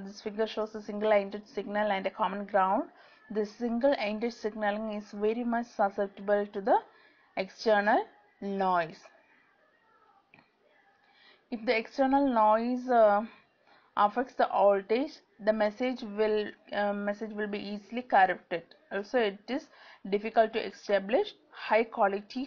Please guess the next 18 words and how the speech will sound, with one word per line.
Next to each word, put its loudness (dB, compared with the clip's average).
common 0
ground -2
signal -4
between -8
a -4
large 2
number -4
of 2
communication -8
system -6
due -4
to -8
the 0
resistance -4
on -2
the 2
ground 0
wire. 0